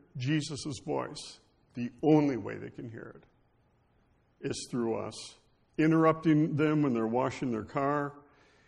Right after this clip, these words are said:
interrupting them when they're trying to set up the sprinkler system, and to remind them somehow that God loves them. And believe it or not, their hearts get stirred. I have heard so many stories missionaries tell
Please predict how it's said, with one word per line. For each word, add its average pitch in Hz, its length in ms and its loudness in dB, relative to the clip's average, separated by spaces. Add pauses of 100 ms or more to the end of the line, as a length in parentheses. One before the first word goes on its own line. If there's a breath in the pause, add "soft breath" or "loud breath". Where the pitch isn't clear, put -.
(180 soft breath)
interrupting 156 640 6
them 151 240 4
when 135 80 0
they're 113 100 0
trying 120 300 -2
to 107 60 -4
set 135 200 -4
up 123 160 -8
the 120 80 -12
sprinkler 147 560 -6
system, 143 580 -12 (640 loud breath)
and 151 160 4
to 131 80 2
remind 135 500 2
them 170 160 2
somehow 117 520 -4
that 110 160 -10
God 117 240 -10
loves 113 300 -10
them. 120 260 -14 (1800)
And 123 460 0
believe 131 340 -6
it 165 60 -4
or 151 140 -2
not, 131 240 -6
their 113 120 -8
hearts 113 300 -10
get 117 220 -10
stirred. 127 500 -10 (560)
I 147 120 6
have 160 100 4
heard 147 180 0
so 160 200 0
many 165 180 2
stories 147 680 0
missionaries 123 720 -4
tell 95 360 -8